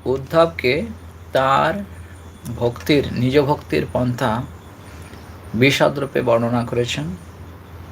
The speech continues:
ভক্তির বাধক সম্পর্কেও বলেছেন, আর ভক্তি, ভক্ত মনোভাব,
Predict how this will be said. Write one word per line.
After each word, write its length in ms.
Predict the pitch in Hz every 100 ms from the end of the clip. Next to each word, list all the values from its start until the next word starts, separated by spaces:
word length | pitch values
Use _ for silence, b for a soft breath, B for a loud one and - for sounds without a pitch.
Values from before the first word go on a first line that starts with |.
| - - -
ভক্তির 340 | 123 123 - 135
বাধক 420 | 135 123 120 -
সম্পর্কেও 520 | - 147 139 147 165 160
বলেছেন, 420 | 165 175 202 233 226 - B B B B -
আর 140 | 117
ভক্তি, 640 | 117 120 - - 160 165 226 - - -
ভক্ত 540 | 113 - - 127 135 175 - - - - -
মনোভাব, 580 | 113 113 113 131 131